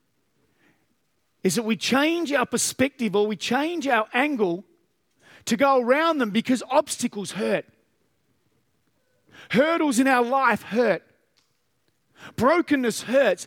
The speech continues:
So, so we, we take a little direction around it. We're still wanting to get to B. Yet we've, we've taken a direction around like this, but here's what happens.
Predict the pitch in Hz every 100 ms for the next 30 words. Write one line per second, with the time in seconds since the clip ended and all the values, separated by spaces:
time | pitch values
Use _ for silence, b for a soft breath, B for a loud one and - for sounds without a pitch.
0 | B B 269 269 262 277 220 269 254 233
1 | B 214 247 - 320 359 294 262 196 233
2 | 240 247 240 247 262 180 B 247 - -
3 | 359 359 320 285 240 226 254 214 156 254
4 | 185 104 _ _ _ _ _ _ _ _
5 | _ _ _ _ _ _ _ _ _ B
6 | B 214 277 262 180 - 240 - 302 339
7 | 320 196 240 240 240 - 254 233 233 220
8 | 214 - 269 - 202 285 247 262 185 226
9 | 226 151 127 -